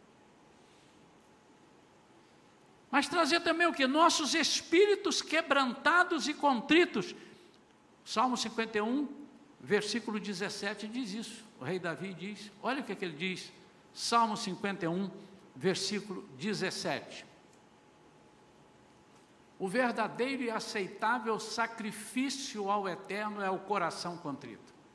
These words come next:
E um coração quebrantado e arrependido jamais será desprezado por Deus." Então,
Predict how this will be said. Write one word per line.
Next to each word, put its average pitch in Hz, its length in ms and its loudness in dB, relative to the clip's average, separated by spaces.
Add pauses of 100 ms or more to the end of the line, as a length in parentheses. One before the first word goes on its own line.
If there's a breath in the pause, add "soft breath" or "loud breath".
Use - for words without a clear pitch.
(680 loud breath)
E 202 80 2
um 254 100 6
coração 294 540 4
quebrantado 254 640 2
e 190 60 2
arrependido 196 580 -2
jamais 196 720 0
será 151 920 -4 (840)
desprezado 120 840 -8
por 101 180 -14
Deus." - 640 -18 (1200 loud breath)
Então, 196 560 4